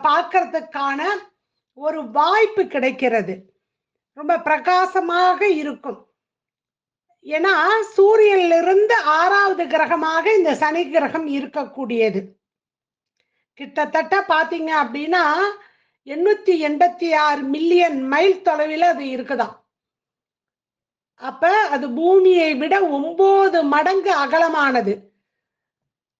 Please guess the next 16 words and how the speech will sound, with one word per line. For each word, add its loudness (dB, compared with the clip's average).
இது -6
நாசா 2
சொல்லுது 0
இதனுடைய 2
அளவு. 0
அதனுடைய -2
ஆ-, 2
அந்த 0
ஆரம் 0
இருக்கும்ல, -4
அந்த, -4
அந்த 0
சைஸே 4
பாத்தீங்க -4
அப்படின்னா -2
மூ-, -4